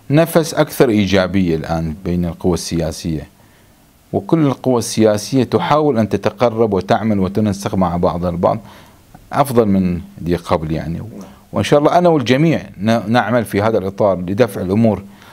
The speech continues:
نحن ن-، نسعى إلى، إلى حياة سياسية صحية، نسعى أن تكون عندنا مجتمع سياسي حقوقي اجتماعي صحي، ولذلك يجب أن نتعلم من أخطائنا. كلنا تعرضنا، كلنا مارسنا أخطاء فترة من الفترات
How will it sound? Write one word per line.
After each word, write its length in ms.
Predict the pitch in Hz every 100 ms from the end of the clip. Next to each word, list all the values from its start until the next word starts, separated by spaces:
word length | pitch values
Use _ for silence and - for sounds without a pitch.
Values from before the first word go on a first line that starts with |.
| -
نحن 240 | 151 247 165
ن-، 440 | 160 143 127 131
نسعى 360 | 139 - 135 123
إلى، 240 | 113 110 - -
إلى 180 | 98 101
حياة 260 | - 117 120
سياسية 520 | 110 107 104 95 113
صحية، 640 | - 143 - 113 95 87 - - - _ -
نسعى 320 | 110 110 117
أن 140 | 110
تكون 240 | 101 117 98
عندنا 180 | 101 107
مجتمع 480 | 110 - 104 101
سياسي 580 | - 95 107 107 - 98
حقوقي 480 | - - 123 110 107
اجتماعي 460 | 95 110 113 95 98
صحي، 440 | 101 151 156 95 - - - - - -
ولذلك 520 | 101 110 135 151 143
يجب 200 | 131 127
أن 120 | 113
نتعلم 420 | 110 110 113 120 98
من 100 | 95
أخطائنا. 420 | - - 98 101
كلنا 300 | 98 208 196
تعرضنا، 600 | - 107 101 98 104 101 - - - - -
كلنا 340 | - 170 156 120
مارسنا 480 | 110 110 110 107 92
أخطاء 300 | - - 92
فترة 300 | - - 95
من 120 | 87
الفترات 520 | 82 82 87 82